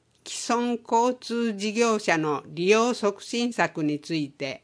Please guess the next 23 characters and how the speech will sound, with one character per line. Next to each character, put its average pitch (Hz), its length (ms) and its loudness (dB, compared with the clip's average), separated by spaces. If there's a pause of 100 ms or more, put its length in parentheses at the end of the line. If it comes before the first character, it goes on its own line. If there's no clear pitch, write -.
(120)
お 156 80 -8
聞 - 220 -16
か 202 120 2
せ 196 180 -2
く 170 160 -8
だ 160 160 0
さ 143 200 -4
い。 - 120 -12 (1400)
答 220 240 6
弁。 147 360 -4 (600)
今 208 320 4
後、 185 320 2 (260)
地 247 280 2
域 170 280 -4
公 214 280 2
共 202 460 4
交 254 280 2
通 233 260 0
会 208 280 4
議 156 140 -2
の 151 160 0
中 160 340 -2
で 143 280 -6